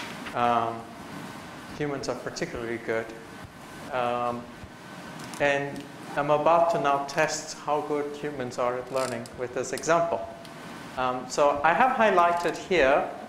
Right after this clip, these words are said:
I have a bunch of images of objects, which are, three of them I'm calling tufas.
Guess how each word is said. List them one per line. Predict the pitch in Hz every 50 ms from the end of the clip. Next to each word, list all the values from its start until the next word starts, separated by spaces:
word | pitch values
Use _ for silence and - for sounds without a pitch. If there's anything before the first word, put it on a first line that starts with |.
| - -
I | 147 139 143
have | 143 160 170 170
a | 165
bunch | 151 - 196 208 - 202
of | 165 -
images | 135 127 127 127 127 - 180 226 - - - - - - - - - - - -
of | - - -
objects, | 127 123 127 - - 180 180 - - - - - - - - - - - - - - - - -
which | 143 143 143 -
are, | 156 143 143 143 143 143 139 139 139 139 139 -
three | - - 226 254 277
of | 269 240 - -
them | 175 170 165 160 160 156
I'm | 160 151 147 - -
calling | - 170 165 156 151 143 139 -
tufas. | - - - 220 185 - - - - - - - -